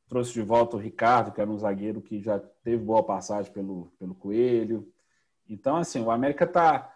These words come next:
aí agora que o América já, já tá segurando seus principais jogadores,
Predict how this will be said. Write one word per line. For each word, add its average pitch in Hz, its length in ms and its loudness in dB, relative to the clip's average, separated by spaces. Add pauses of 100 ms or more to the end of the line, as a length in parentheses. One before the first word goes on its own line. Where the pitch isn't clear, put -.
(220)
aí 139 300 2
agora 156 420 6
que 156 140 -2
o 139 60 6
América 120 360 2
já, 113 640 -6
já 117 60 -8
tá 113 580 2
segurando 151 720 4
seus 117 240 -8
principais 113 520 0
jogadores, 104 800 0